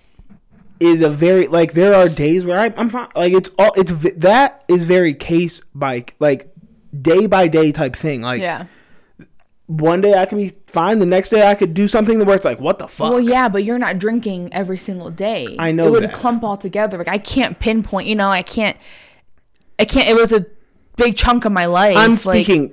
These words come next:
Speaker 1: personally now, like,
Speaker 2: Yeah.
Speaker 1: about me, like, 'cause there is times where, like, I do things, I'm like, "Whoa, maybe I don't need to be doing this at all." But then there's other times, like, "Oh, I,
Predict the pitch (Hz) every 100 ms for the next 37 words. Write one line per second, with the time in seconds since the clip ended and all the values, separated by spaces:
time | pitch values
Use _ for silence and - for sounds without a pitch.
0 | - 180 170 196 180 180 170 165 143 220
1 | 190 156 165 185 202 156 - - _ -
2 | 214 220 208 262 - 156 135 143 143 139
3 | 143 135 151 151 135 143 123 110 - 135
4 | 143 113 131 151 165 139 123 123 127 127
5 | 120 120 123 113 120 113 156 - - _
6 | - _ _ 196 247 233 262 247 220 190
7 | 165 240 139 139